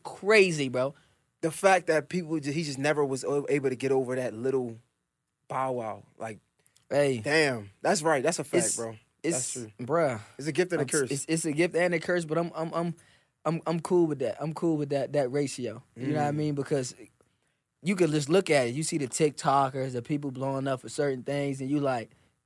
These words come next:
Speaker 1: "Okay, I'm, this is, if you're not about to keep making this type of stuff, I'm not about to, you know, stay tuned in." You know what I mean? It, it's just that simple. That's why you see a lot of, sometimes if they a one-hit wonder, 'cause they probably try to go left the next time.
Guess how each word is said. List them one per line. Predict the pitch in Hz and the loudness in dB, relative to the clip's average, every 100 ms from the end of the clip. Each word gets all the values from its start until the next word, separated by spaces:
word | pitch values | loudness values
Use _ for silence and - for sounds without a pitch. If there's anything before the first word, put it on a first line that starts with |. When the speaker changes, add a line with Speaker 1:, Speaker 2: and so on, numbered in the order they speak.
| _ _ - | _ _ -10
Speaker 1:
"Okay, | 120 120 120 | -8 -6 -4
I'm, | 123 127 87 - _ | -4 -6 -10 -20 _
this | 101 131 151 | -6 -4 -2
is, | 151 131 - _ - | -4 -6 -14 _ -6
if | 131 | -2
you're | 165 | 2
not | 160 | 2
about | 139 147 | 2 -2
to | 131 | -2
keep | 175 135 | -6 -4
making | 139 131 127 | -4 -4 -4
this | 139 | -4
type | 135 127 | -6 -8
of | 113 | -8
stuff, | - 147 131 | -2 -2 -2
I'm | 131 123 | -8 -8
not | 127 | -6
about | 117 117 113 | -6 -8 -8
to, | 113 | -10
you | 127 | -8
know, | 127 113 - _ | -8 -12 -16 _
stay | - - 147 | -6 0 0
tuned | 135 156 135 123 | 0 -4 -4 -2
in." | 143 165 131 - _ _ _ - | -2 -4 -6 -14 _ _ _ -8
You | 147 | -4
know | 151 | -2
what | 143 | 0
I | |
mean? | 151 156 160 - _ _ _ _ _ | 0 -2 -4 -8 _ _ _ _ _
It, | 131 135 _ _ _ - | -8 -8 _ _ _ -4
it's | 160 | -2
just | 151 156 139 | 0 0 4
that | 156 | 2
simple. | 151 180 160 | 4 2 6
That's | 185 214 | 4 6
why | 165 | 2
you | 165 | 2
see | 160 170 | 0 0
a | 139 | 4
lot | 160 175 | 6 6
of, | 151 131 | 4 0
sometimes | 135 180 196 175 165 156 | -2 -2 0 2 2 0
if | 151 - | -4 0
they | 156 | 2
a | 143 | 2
one-hit | 147 151 156 139 | 0 0 0 0
wonder, | 160 180 143 | 0 -2 -2
'cause | 127 131 | -2 -2
they | 139 | -2
probably | 147 156 156 143 | 2 4 4 4
try | 156 | 2
to | 143 | 2
go | 135 151 | 4 2
left | 147 185 185 165 | 6 6 6 4
the | 151 | 4
next | 190 196 - | 4 4 0
time. | 151 127 120 | -2 -2 -6